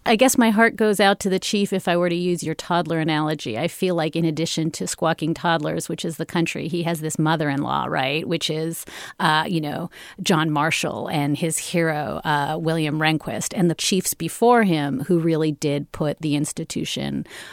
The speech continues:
above, uh, their personal views sometimes. And I think he really, right or wrong, I think he feels bound by a kind of Chief Justice-y ethos that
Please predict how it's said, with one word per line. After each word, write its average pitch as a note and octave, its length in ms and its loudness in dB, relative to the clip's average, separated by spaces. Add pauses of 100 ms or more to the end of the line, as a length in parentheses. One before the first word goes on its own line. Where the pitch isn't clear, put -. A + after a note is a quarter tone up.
(140)
above, E3+ 840 4
uh, D3 340 2
their D3+ 200 0
personal E3 380 -2
views F3 300 2
sometimes. D3 480 -2
And E3 100 -2
I D#3+ 60 -2
think F3 220 -2
he F3+ 180 -2
really, G3 420 6
right G#3 320 8
or F#3+ 160 8
wrong, E3+ 580 4
I - 100 -2
think - 280 0
he - 140 -4
feels E3 440 -2
bound D#3 600 2 (280)
by D3 380 4
a D3 60 0
kind E3 240 -4
of D3+ 100 -6
Chief - 300 -2
Justice-y - 500 -2
ethos - 680 -2
that D#3+ 340 0